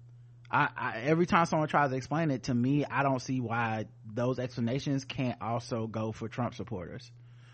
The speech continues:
and why they can't go for white people who don't vote,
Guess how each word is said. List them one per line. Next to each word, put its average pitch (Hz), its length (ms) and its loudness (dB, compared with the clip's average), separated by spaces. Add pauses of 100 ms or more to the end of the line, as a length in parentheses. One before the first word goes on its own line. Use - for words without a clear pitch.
(280)
and 113 240 -2
why 123 140 0
they 131 120 0
can't 127 240 -2
go 120 160 0
for 117 120 -4
white 113 260 -2
people 113 220 -6
who 110 100 -4
don't 98 200 -6
vote, 92 280 -8